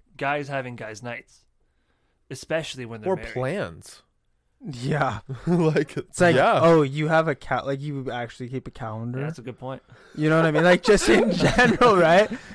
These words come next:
Speaker 3: It's just like, "Oh, yeah, le-, hey, let's pick a weekend." It's
Speaker 1: Yeah.
Speaker 3: like,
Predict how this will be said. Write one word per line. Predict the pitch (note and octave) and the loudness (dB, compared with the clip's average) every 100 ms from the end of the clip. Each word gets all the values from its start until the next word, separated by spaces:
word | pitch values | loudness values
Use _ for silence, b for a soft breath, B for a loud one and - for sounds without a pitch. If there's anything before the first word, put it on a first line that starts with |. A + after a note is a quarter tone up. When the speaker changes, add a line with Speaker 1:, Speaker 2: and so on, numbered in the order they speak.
| B | B
Speaker 3:
It's | F#3 F3 | -2 0
just | F#3 G3 | 0 4
like, | F3+ D#3 - _ _ _ | 4 4 -2 _ _ _
"Oh, | - F#3 | 2 6
yeah, | F#3 E3+ | 6 6
le-, | D3+ C#3+ | 4 2
hey, | E3+ | 2
let's | D3+ - | 2 0
pick | E3 | -4
a | C#3 | -2
weekend." | C3+ B2+ G#2+ A2+ _ _ _ _ | -4 -6 -12 -16 _ _ _ _
It's | |
Speaker 1:
Yeah. | B3 | -8
Speaker 3:
like, | A#3+ | -8